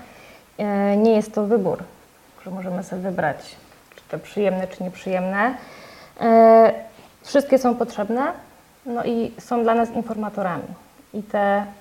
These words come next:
trudne emocje, te mniej przyjemne, one informują nas o różnych ważnych rzeczach dla nas. E,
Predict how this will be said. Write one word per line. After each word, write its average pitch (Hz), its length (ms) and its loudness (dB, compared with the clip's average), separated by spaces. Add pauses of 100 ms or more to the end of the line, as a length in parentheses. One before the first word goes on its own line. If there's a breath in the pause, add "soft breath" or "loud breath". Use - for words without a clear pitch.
trudne 220 540 0
emocje, 165 440 -8 (240)
te 220 80 -10
mniej 240 340 2
przyjemne, 165 540 -4 (160)
one 220 420 0 (320)
informują 240 680 0
nas 240 280 2
o 240 140 -2
różnych 262 340 0
ważnych 240 400 -2
rzeczach 202 340 -4
dla 156 180 -6
nas. - 160 -12 (1080)
E, 190 440 -2